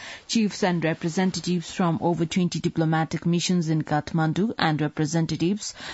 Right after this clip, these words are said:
from the Office of the Prime Minister and Council of Ministers,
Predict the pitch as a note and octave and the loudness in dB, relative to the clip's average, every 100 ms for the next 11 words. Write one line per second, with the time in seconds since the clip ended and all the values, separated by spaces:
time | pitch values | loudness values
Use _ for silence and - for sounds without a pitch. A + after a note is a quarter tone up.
0 | - - G3 F3 E3 - F3 - A3+ G3 | -8 0 2 2 0 0 0 0 -2 0
1 | E3 D#3+ - D#3 D3 C#3 D3 - - C4 | 0 -2 0 0 2 0 0 -2 0 0
2 | - D3+ D3+ - F#3 E3+ F3 E3+ D#3 C#3+ | 0 -2 -2 -2 0 2 0 0 0 0
3 | C#3 - G#3 A#3 - | -2 0 0 0 -2